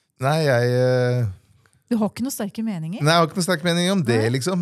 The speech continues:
Speaker 1: men, eh,
Speaker 2: Du
Speaker 1: tilbake
Speaker 2: er jo en mann jeg kjenner som,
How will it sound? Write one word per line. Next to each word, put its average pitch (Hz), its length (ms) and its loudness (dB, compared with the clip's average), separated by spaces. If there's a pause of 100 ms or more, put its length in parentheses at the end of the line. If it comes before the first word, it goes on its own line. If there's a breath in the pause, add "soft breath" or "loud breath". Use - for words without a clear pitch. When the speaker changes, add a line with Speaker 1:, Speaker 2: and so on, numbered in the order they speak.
(100)
Speaker 1:
men, 156 220 0
eh, 151 560 0 (280)
Speaker 2:
Du 214 120 -2
Speaker 1:
tilbake 233 260 6
Speaker 2:
er 214 60 2
jo 247 80 2
en 254 60 -2
mann 208 200 2
jeg 202 220 0
kjenner 170 260 0
som, 208 140 -4